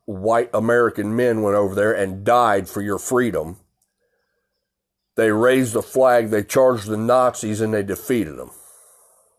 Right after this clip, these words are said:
End of story. It was the Americans and the Russians that did it. We squeezed them and we put them down. Otherwise, everybody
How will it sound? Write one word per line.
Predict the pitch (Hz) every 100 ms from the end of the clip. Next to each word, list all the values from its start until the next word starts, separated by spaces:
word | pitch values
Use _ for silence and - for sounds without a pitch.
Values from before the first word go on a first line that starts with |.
| _ _ - - - _ _ _ _ 131
End | 139 131
of | 117
story. | - 127 104 80 - _ _ _ _ _ _ _ _ _ -
It | 120 -
was | 113 104 123
the | 98
Americans | 98 123 147 147 143 135
and | 139
the | 127
Russians | 123 117 101 104 95
that | 101 95
did | 90 65
it. | - - - - _ _ _ _ _ _ _ _ _ _ _ _ _ _ _
We | 101 98
squeezed | - - 139 143 139
them | 151 147 151 _ _ _ _
and | 104
we | 90 90
put | - 123
them | 135
down. | 117 92 76 - _ _ _
Otherwise, | - 127 127 131 131 135 - - - - -
everybody | 107 123 135 135 131 139 143